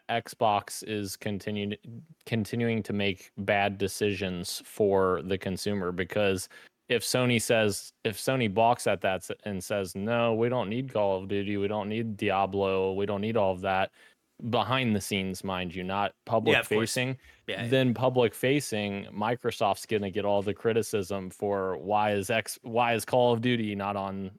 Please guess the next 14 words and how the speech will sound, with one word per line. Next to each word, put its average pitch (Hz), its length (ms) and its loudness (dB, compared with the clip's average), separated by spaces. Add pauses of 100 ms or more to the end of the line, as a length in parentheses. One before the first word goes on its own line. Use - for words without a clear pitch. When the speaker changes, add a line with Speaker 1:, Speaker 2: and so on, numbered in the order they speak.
(140)
Speaker 1:
PlayStation? 101 540 -2
Why 101 180 0
is 101 100 -4
Diablo 107 420 0
not 98 180 0
on 95 140 -2
PlayStation? 95 800 -4
It 113 160 -4
continues 117 520 -2
that 104 220 0
negative 107 460 0
cycle 104 640 2
of, 92 440 0 (460)
uh, 90 380 2